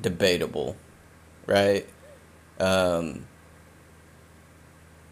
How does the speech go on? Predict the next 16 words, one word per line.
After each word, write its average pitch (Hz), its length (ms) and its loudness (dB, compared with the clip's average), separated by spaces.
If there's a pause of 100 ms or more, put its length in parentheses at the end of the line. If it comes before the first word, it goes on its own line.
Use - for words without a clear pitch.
(160)
it's 104 220 0
not 110 260 4
gonna 101 200 0
stop - 480 2
you 90 140 -4
from 87 260 -6
<laughs> - 0 -
getting 98 380 -2
it. 78 220 -4 (1120)
Like, 98 400 2 (840)
say 120 220 2
someone 107 340 2
else 107 600 2 (600)
gets, - 300 0 (240)
has 104 260 2
covid, 90 540 -2